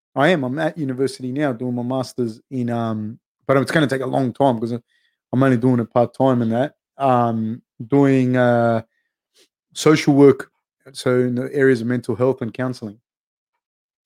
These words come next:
Does Stipe deserve a trilogy fight if he loses to Ngannou? I believe so. As someone said earlier, he's the goat, you know, and he's already beat him once. So, yeah, hundred percent.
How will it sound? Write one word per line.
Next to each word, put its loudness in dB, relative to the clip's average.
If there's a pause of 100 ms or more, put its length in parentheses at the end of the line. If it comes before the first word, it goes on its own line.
(540)
Does 0
Stipe -2
deserve 0
a 0
trilogy 0
fight -2
if -12
he -4
loses -2
to -8
Ngannou? -4 (240)
I 0
believe -6
so. 0 (440)
As -2
someone 0
said 0
earlier, 4
he's 0
the -2
goat, 2
you -6
know, -4
and -4
he's -4
already 4
beat 2
him -4
once. -2
So, -2 (640)
yeah, 4
hundred -2
percent. -4